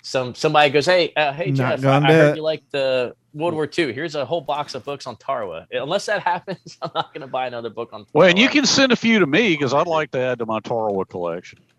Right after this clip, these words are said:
Speaker 1: Let me tell you, I'm actually, I'm waiting for the day that you show up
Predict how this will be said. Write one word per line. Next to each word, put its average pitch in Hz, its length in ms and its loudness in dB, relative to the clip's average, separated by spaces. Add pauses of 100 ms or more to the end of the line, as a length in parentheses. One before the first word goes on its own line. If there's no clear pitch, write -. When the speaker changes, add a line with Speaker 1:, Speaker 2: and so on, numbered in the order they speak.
(600)
Speaker 1:
Let 147 220 -2
me 165 100 -4
tell 156 220 4
you, 131 120 4
I'm 131 320 2
actually, 135 580 -2
I'm 120 360 -6
waiting 143 360 0
for 160 260 -6
the 147 120 -6
day 90 560 -2 (240)
that 101 260 -4
you 110 140 -10
show 120 320 -6
up 120 260 -2